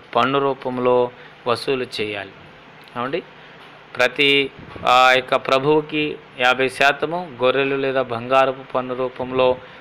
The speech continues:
వసూలు చేయటం. మూడవది, అమ్మిన వస్తువుల సంఖ్య లేదా ఆదాయాన్ని బట్టి వ్యాపారులపై సుంకము విధించాలి. ఏమండి, అమ్మిన వస్తువులపై మరి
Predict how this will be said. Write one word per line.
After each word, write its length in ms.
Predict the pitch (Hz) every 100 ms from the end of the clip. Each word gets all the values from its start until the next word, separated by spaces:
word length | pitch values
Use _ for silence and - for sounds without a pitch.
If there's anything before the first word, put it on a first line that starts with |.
| - 123
వసూలు 320 | - 135 131 -
చేయటం. 260 | 113 107 - - 147
మూడవది, 760 | 185 190 165 131 123 135 135 - - -
అమ్మిన 460 | 117 151 196 214 202
వస్తువుల 640 | 151 139 - 180 175 170
సంఖ్య 800 | 160 - 135 135 - 131 131 131 131 - -
లేదా 800 | 127 123 127 127 123 123 123 123 - - - -
ఆదాయాన్ని 840 | 120 151 160 156 151 147 139 135 127
బట్టి 720 | 123 120 - 123 123 123 120 - - -
వ్యాపారులపై 1400 | 110 123 143 156 160 147 143 135 - 135 113 110 127 139 139 - - -
సుంకము 420 | 143 151 - 170 147
విధించాలి. 600 | 127 120 113 - 101 98 - - - -
ఏమండి, 260 | 123 160 185 - - -
అమ్మిన 360 | 127 151 165 156
వస్తువులపై 1000 | 135 127 - 147 139 131 - 139 202 - - - - - 120
మరి 400 | 123 131 131